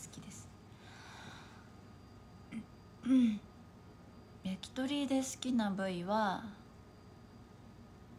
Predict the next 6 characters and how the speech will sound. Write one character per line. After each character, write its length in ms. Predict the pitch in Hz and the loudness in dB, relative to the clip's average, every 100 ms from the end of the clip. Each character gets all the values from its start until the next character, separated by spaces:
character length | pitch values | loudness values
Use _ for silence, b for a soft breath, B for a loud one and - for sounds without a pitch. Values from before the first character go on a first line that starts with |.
| - - - - - - 180 | -16 -18 -16 -18 -18 -8 -4
う 20 | |
ー 40 | |
ん。 1300 | 175 170 170 170 170 165 165 175 170 180 180 175 202 - - - - - - - - - - - - - - - - B B B B B B - - - - - - - - - - - - - - | 0 2 4 4 2 0 0 0 -2 -2 -4 -6 -8 -12 -16 -18 -18 -18 -18 -18 -18 -18 -18 -18 -16 -16 -16 -16 -16 B B B B B B -18 -16 -16 -16 -16 -16 -16 -16 -18 -18 -18 -18 -16 -6
う 20 | 175 | -2
ー 20 | |
ん。 840 | 170 170 170 - - - - - | 0 0 0 -2 -4 -4 -4 -6